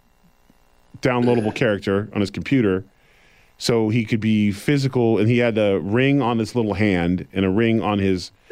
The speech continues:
finger. But then the company that made the avatar no longer had updates for it, so he could no longer grow with his virtual wife because she was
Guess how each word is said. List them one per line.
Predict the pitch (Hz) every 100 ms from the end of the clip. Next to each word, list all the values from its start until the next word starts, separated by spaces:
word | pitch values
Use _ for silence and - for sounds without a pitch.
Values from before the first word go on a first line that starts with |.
| 90 87 -
finger. | - 127 90 95 117 _ _ _ _ -
But | 127 120 120
then | 147 147 139 - -
the | 117 127 123 120 117 110 - -
company | 170 170 156 139
that | 127 113 -
made | 117 127 131 107
the | 110
avatar | 117 143 147 135 113 107 104 101 _ _ _ _ _ -
no | 113 139
longer | 143 139 131
had | 127 120
updates | 131 131 123 107
for | - 104 95
it, |
so | - 113 110
he | 123
could | 120 131 120
no | 127
longer | 131 127 123
grow | 113 110 113 117 110
with | 110 101 92
his | 104 90 82 - _ _ -
virtual | 117 117 - 107 92
wife | 113 107 92 - _ _ _ _ -
because | 107 113 104
she | -
was | 110